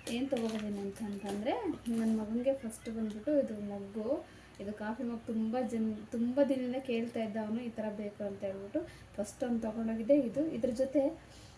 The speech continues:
ಅವನವೇ ಐಟಮ್ಸ್ ಅವ್ನು ಆರಿಸ್ಕೊಳ್ಳೋದ್ರಲ್ಲೇ ಬ್ಯುಸಿ ಆಗಿದ್ದ. So, ಹಾಗಾಗಿ ಫಸ್ಟ್ ಇದನ್ನೇ ಆರಿಸ್ಕೊಂಡಿದ್ದವನು. ಇದು ಬಂದ್ಬಿಟ್ಟು ಪ್ರೈಸು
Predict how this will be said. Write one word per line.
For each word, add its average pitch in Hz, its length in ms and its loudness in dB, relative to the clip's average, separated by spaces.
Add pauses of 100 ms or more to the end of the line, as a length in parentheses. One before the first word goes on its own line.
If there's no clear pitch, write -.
(500)
ಅವನವೇ 294 380 10 (140)
ಐಟಮ್ಸ್ 285 300 8
ಅವ್ನು 262 180 4
ಆರಿಸ್ಕೊಳ್ಳೋದ್ರಲ್ಲೇ 247 680 0
ಬ್ಯುಸಿ 220 380 0
ಆಗಿದ್ದ. 220 280 2 (200)
So, 349 100 2 (160)
ಹಾಗಾಗಿ 285 500 6 (140)
ಫಸ್ಟ್ 302 280 2
ಇದನ್ನೇ 277 400 6
ಆರಿಸ್ಕೊಂಡಿದ್ದವನು. 233 720 0
ಇದು 247 160 4
ಬಂದ್ಬಿಟ್ಟು 240 500 0
ಪ್ರೈಸು 233 460 2